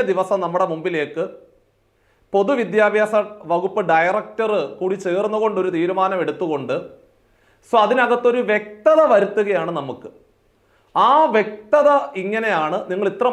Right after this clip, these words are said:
മാത്രം ആലോചിച്ചാൽ മതി. ഇവിടെ കേട്ടറ്റ് യോഗ്യതയുമായിട്ട് ബന്ധപ്പെട്ടുകൊണ്ട് ഇനി നിങ്ങൾക്കൊരു ആശങ്ക വരുത്തേണ്ടതില്ല, അല്ലെങ്കിൽ ആശങ്ക വരേണ്ടതില്ല. So, കാര്യം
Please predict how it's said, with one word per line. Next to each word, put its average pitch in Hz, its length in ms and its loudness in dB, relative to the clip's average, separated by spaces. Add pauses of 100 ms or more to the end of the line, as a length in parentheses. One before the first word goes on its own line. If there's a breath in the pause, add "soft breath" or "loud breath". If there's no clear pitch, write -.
മാത്രം 196 300 0
ആലോചിച്ചാൽ 175 440 -2
മതി. 139 160 -6 (1120)
ഇവിടെ 220 280 4 (1200)
കേട്ടറ്റ് 294 560 0 (320)
യോഗ്യതയുമായിട്ട് 247 800 2
ബന്ധപ്പെട്ടുകൊണ്ട് 208 800 -2
ഇനി 269 200 -4
നിങ്ങൾക്കൊരു 220 540 0 (240)
ആശങ്ക 202 320 -4 (120)
വരുത്തേണ്ടതില്ല, 175 760 -2 (540)
അല്ലെങ്കിൽ 175 260 0 (100)
ആശങ്ക 208 300 -2 (100)
വരേണ്ടതില്ല. 180 600 0 (840)
So, 220 80 2 (140)
കാര്യം 240 360 2